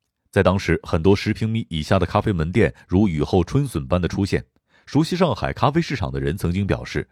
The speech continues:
只要东西不难喝，门店总能活得下去。秘密在于，十平米以下的门店面积。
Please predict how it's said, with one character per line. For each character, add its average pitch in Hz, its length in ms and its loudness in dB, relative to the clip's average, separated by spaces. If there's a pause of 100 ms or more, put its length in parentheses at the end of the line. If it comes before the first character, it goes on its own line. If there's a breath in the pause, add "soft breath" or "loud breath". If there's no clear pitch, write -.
(120)
只 - 100 0
要 73 160 4
东 123 160 -4
西 - 160 -2
不 - 160 -2
难 82 160 0
喝， 147 320 2
门 85 240 -4
店 107 240 -2
总 64 260 -6
能 80 200 -6
活 - 200 -8
得 69 60 -6
下 65 180 -6
去。 - 160 -12 (760 soft breath)
秘 180 120 2
密 151 120 2
在 139 140 4
于， 101 220 4 (200 soft breath)
十 131 180 2
平 131 160 -2
米 135 200 -4
以 85 120 -2
下 98 160 4
的 92 80 4
门 82 180 0
店 107 140 4
面 98 220 4
积。 - 180 -16